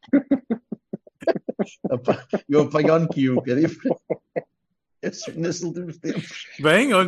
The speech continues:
Speaker 2: cue, off cue, on beat,
Speaker 1: Ai.
Speaker 2: off beat, tu é que sabes,
Speaker 1: Ap-,
Speaker 2: filho. Cada um
Speaker 1: apanho on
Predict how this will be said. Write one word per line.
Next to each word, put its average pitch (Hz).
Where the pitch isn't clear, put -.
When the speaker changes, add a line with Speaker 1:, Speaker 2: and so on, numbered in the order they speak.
Speaker 2:
cue, 311
off 226
cue, 185
on 302
beat, 220
Speaker 1:
Ai. 262
Speaker 2:
off 123
beat, 208
tu 185
é 190
que 190
sabes, 330
Speaker 1:
Ap-, 147
Speaker 2:
filho. 123
Cada 151
um 151
Speaker 1:
apanho 151
on 131